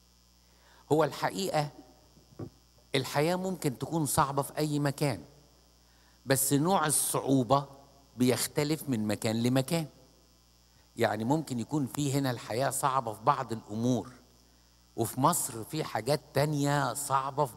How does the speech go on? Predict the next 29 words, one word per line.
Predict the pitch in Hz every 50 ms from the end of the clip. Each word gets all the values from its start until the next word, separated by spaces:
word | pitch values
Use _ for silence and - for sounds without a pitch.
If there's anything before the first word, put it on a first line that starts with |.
| -
بعض | 117 123 120 127 117 135
الأمور، | 135 131 123 151 147 156 160 156 127 95 - - - - - - - - - - _ _ -
وفي | 120 120 - - -
أفريقيا | 127 - - 131 135 147 - - - - - 147 147 147
حاجات | 139 - - - 117 113 135 147 156 - - - -
أصعب | 143 143 - - 123 131 139 123 113
وأصعب | 107 - - 139 143 - 143 139 151 143
في | - - 110 98
بعض | 113 123 120 143 131 147
الأمور. | 151 - 151 156 156 160 151 123 90 - - - - - - - - - - - - - - - - _ _ -
المهم | 160 151 151 143 156 190 233 233 220 185
عندنا | 135 113 120 123 123 110 - 160 165 143
حاجتين، | 113 - - 110 - - - 123 107 92 85 85 - -
إن | 131 135 135 131
الإنسان | 127 127 - 131 131 127 - 185 196 190 165 - -
تكون | - 131 - 165 185 175 151
نفسيته، | 135 120 - - - - - 131 123 120 123 151 170 170 - 165 160 160 - - -
يعني | 117 110 113 113 - -
أقول | 123 123 151
لكم | 175 175 - 160 127 -
ثلاث | 160 151 139 127 - -
نصايح. | 110 104 - - 98 87 82 80 - - - - - - - - - - -
النصيحة | 147 139 147 143 139 - - 208 - - 170
الأولانية | - - 143 143 139 131 135 135 156 175 190 185 175
هي | 147 151 147 135
الواقعية. | 131 131 131 135 135 131 - - 123 104 123 120 101 85 82 78 - -
يعني | 117 110 110 117 139
إيه | 170 196
الواقعية؟ | 190 170 135 120 - - 131 101 117 113 110 104 98 98